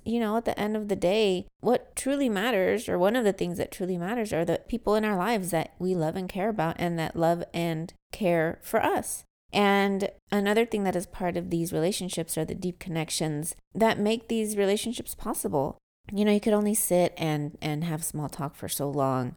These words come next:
And then there's a mo-, a point in time that you have to connect at a deeper level. And at the beginning of all of this,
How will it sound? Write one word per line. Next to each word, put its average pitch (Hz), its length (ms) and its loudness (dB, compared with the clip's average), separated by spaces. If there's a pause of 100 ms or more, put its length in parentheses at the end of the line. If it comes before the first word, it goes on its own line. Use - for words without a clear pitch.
(140)
And 151 500 2 (140)
then 202 340 8
there's 202 260 10
a 202 60 0
mo-, 220 260 4
a 196 80 6
point 269 260 6
in 240 140 6
time 269 260 0
that 196 120 0
you 196 120 0
have 196 280 0
to 196 280 2 (140)
connect 202 340 -2
at 220 80 2
a 190 60 0
deeper 185 340 -2
level. 185 500 0 (180)
And 170 500 0 (200)
at 185 140 4
the 185 80 4
beginning 208 380 2
of 185 140 0
all 160 200 -2
of 151 100 -6
this, 196 460 -2